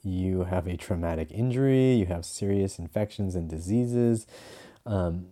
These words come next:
it's definitely necessary to see a doctor. But what I'm suggesting and what I'm trying to bring to light here is that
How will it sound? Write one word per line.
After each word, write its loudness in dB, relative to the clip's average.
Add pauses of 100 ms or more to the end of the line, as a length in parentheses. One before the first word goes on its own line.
(260)
it's -4
definitely 6
necessary 0
to -8
see -2
a -6
doctor. -6 (640)
But 4
what 2
I'm 0
suggesting 0
and -6 (140)
what -2
I'm 0
trying 0
to -2
bring -2
to -12
light -2
here -2
is -6
that -4